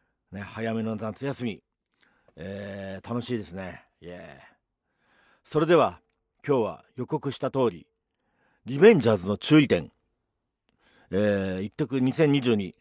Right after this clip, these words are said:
リベンジャーズを作るためにを読ませていただきます。えー、大事なのでよく聞いておいてください。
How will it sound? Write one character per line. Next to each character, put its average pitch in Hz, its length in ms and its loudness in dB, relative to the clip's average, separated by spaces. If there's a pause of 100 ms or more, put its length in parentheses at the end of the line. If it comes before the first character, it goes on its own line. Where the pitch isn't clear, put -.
リ 123 100 -8
ベ 180 160 6
ン 156 80 -2
ジ 113 100 -4
ャ 107 60 0
ー 104 40 -6
ズ 101 140 -8
を 143 240 -2
作 - 160 -12
る 113 80 -6
た 104 140 -8
め 110 100 -4
に 95 160 -10 (180)
を 180 120 0
読 123 200 -8
ま 135 140 -2
せ 117 140 -10
て 104 80 -8
い 92 80 -10
た 98 80 -10
だ 98 100 -12
き 92 80 -16
ま 104 140 -8
す。 - 160 -20 (500)
え 104 220 -8
ー、 101 40 -10
大 135 200 -2
事 127 60 -4
な 127 80 2
の 107 60 -6
で 90 220 -10
よ 131 100 -8
く - 80 -14
聞 - 140 -12
い 110 40 -16
て 120 80 -4
お 117 100 -2
い - 20 -14
て 107 80 -12
く - 80 -16
だ 110 140 -10
さ 107 160 -8
い。 80 100 -18